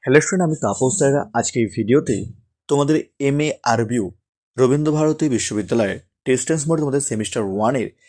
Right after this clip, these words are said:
সিসি ওয়ান পয়েন্ট ওয়ানের একটি অত্যন্ত গুরুত্বপূর্ণ প্রশ্নের উত্তর চলে এসেছি। তোমাদের দু হাজার তেইশ সালে প্রশ্নটি এসেছিল, তোমাদের এবার জন্য তোমাদের বলবো, তোমাদের, তোমাদের খুবই ইম্পর্টেন্ট প্রশ্ন এই প্রশ্নটি।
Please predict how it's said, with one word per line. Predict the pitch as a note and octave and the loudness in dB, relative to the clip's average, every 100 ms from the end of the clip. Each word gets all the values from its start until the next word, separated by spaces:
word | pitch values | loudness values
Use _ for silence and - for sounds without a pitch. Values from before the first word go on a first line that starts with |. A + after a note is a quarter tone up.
| _ _ | _ _
সিসি | - E3+ F3 G3+ G3+ | -4 -2 0 0 -2
ওয়ান | C3+ A2 A#2+ A#2+ | 0 0 -2 -2
পয়েন্ট | C3+ C3 - | -2 -2 -4
ওয়ানের | G#2+ G#2+ B2 G2+ - _ - | -4 -2 -2 -4 -8 _ -14
একটি | D3 E3 - | -10 -8 -6
অত্যন্ত | - D3 - - F#3+ G3+ F#3+ | -4 -4 -8 -4 -2 0 -2
গুরুত্বপূর্ণ | D#3 A#2+ A#2+ C3 C3 B2+ | -2 -4 -4 -8 -6 -6
প্রশ্নের | A#2+ G2 - A2 - - _ _ _ _ _ | -4 -8 -6 -8 -10 -16 _ _ _ _ _
উত্তর | C3+ B2+ D#3 | -4 -4 -4
চলে | D3 D3+ | -2 0
এসেছি। | D3+ - E3+ - _ _ _ _ _ - | 0 -2 -6 -8 _ _ _ _ _ -6
তোমাদের | A#2+ A#2 | -2 0
দু | A2+ | 0
হাজার | A#2 A#2+ | 0 0
তেইশ | C3+ C3+ - | -2 -4 -4
সালে | D3+ | -4
প্রশ্নটি | D3 - C3+ | -4 -4 -4
এসেছিল, | A2+ - G#2 G#2+ - _ _ _ _ _ _ _ | -4 -4 -4 -6 -12 _ _ _ _ _ _ _
তোমাদের | B2 A2+ A2 - | -6 -4 -6 -8
এবার | B2+ B2 C3 | -4 -2 -2
জন্য | C#3 | -2
তোমাদের | B2+ G#2 | -4 -4
বলবো, | G#2+ | -6
তোমাদের, | G2+ G#2 | -6 -8
তোমাদের | A2 C#3 A#3 _ _ | -2 -2 -2 _ _
খুবই | - F#3+ - | -6 -6 -4
ইম্পর্টেন্ট | B2+ A2+ A2 - | -6 -2 -4 -4
প্রশ্ন | A2 - G#3+ - _ | -10 -8 -10 -10 _
এই | A2+ | -8
প্রশ্নটি। | - - - - | -6 -10 -10 -16